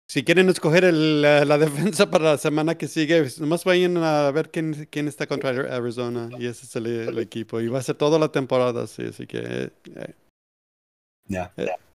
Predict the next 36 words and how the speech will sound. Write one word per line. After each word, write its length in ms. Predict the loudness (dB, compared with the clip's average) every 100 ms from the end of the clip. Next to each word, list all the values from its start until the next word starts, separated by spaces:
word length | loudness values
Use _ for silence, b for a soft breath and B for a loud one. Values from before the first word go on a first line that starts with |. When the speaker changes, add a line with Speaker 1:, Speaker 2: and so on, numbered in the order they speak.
| 2
Speaker 1:
hoy 140 | 4
le 100 | 4
toca 160 | 4 2
Speaker 2:
Ya. 40 |
Speaker 1:
a 40 | 2
Washington. 520 | 0 -4 -10 -10 -16 _ _ _ _ _
Speaker 2:
Hoy, 160 | -4 -2
hoy 220 | 0 0
es 60 | 0
Washington. 560 | -2 -4 -6 -4 -6 -6 B B B
Em, 840 | -4 2 4 4 4 4 2 0 0
también 320 | 0 2 4
hay 180 | 6 6
otros, 220 | 4 2
si 240 | 2 4
alguien 320 | 6 4 2 0
no 240 | 0 -4 -6 2
quiere 420 | 4 4 4 4
Washington 560 | 2 2 -2 -4 -6 -4
por, 380 | -2 -2 -4
porque 380 | -4 -4 -4 -6 -4
de 380 | -4 -4 -6 -6
tiro 200 | -4 -2
no, 160 | -2 -4
no 240 | -4 -4
los, 260 | -2 -4 -6 -10 -12 -20 _ -2
no 100 | 0
les 180 | 0 0
gusta 500 | 0 0 0 0 0
o 120 | 0
X, 400 | -2 -2 -8 -6
o 120 | -6
son 300 | -2 0 4
de, 340 | 6 6 4 -2 B B -6
de 140 | -4
Dallas. 640 | 2 6 6 6 0 -6